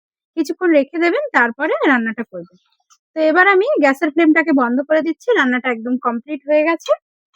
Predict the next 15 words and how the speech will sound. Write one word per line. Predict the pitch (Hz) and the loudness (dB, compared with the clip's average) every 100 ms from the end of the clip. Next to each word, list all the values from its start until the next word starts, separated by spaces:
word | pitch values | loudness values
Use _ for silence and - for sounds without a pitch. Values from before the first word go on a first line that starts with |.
| _ _ - | _ _ -2
এবার | 294 294 254 | 2 2 2
ঢাকা | 240 - 262 | -2 -2 0
দিয়ে | 302 311 285 | 4 4 4
আমি | 381 622 _ _ _ - | 2 -2 _ _ _ -4
স্ট্যান্ডিং | 247 247 285 302 | -2 0 2 4
টাইমে | 302 302 | 4 4
রেখে | 277 277 269 | 2 0 -4
দিচ্ছি | 294 285 285 | -4 -4 -2
পাঁচ | 240 240 285 | 0 0 2
মিনিট, | 349 523 302 | 2 2 -2
এতে | 320 | -2
করে | 302 370 285 | 0 2 4
গরম | 269 269 | 4 4
মশলার | 285 285 311 285 | 2 0 -8 -6
ফ্লেভারটা | 285 277 311 - | -2 0 0 -4